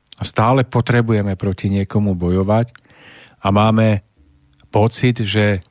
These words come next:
keď nájdeme toho správneho viníka, ktorý je príčinou nášho stavu, nášho nešťastia, a keď voči nemu vybojujeme ten pomyselný boj,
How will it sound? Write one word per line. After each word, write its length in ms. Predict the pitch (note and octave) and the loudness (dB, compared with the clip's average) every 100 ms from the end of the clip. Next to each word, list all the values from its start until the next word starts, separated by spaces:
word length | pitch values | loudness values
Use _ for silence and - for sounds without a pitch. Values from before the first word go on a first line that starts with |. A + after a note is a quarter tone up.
| _ - | _ -18
keď 160 | - A2 | -6 -2
nájdeme 560 | G#2+ A#2+ C3+ C3 A#2 G#2+ | 0 0 0 0 -2 -2
toho 400 | G#2 F#2+ A2 F#2+ - - | -2 0 0 0 -8 -10
správneho 640 | - - G2 A2 A2+ G2+ | -8 0 0 2 0 0
viníka, 480 | G2+ A2 A2+ A2+ - | 0 2 2 0 -2
ktorý 480 | F#2 - F#2+ G2 G2 | -4 -2 0 2 0
je 20 | |
príčinou 680 | - G#2 G#2 A2 G#2 G2+ F#2 _ _ _ | 0 0 0 0 2 2 0 _ _ _
nášho 480 | G2 G2+ F#2+ F#2+ F2+ - | 0 2 2 2 0 -2
stavu, 640 | - - G2 G#2+ A#2 A2+ - - | -10 0 2 4 2 0 -6 -8
nášho 320 | F2 F2+ F#2+ | -4 -2 -2
nešťastia, 800 | F#2 F#2 - G#2+ F#2+ - G#2+ G2+ | -2 -4 -2 -2 -2 -2 0 0
a 40 | G2 | 0
keď 200 | F#2+ - - _ - | -6 -6 -20 _ -8
voči 320 | F#2 F#2 G2 | -4 -2 0
nemu 240 | G2 F#2+ | 0 0
vybojujeme 720 | F2+ G#2+ G#2 G#2+ G2 F2+ F2 F2 | 0 0 2 0 0 -2 -4 -6
ten 320 | - F2 F2 - - - - | -4 -6 -6 -16 -20 -20 -4
pomyselný 640 | F#2+ G2+ - G#2 G#2 G2 | 0 2 2 2 2 0
boj, 400 | F2 F#2+ G#2 G#2 | 0 2 2 0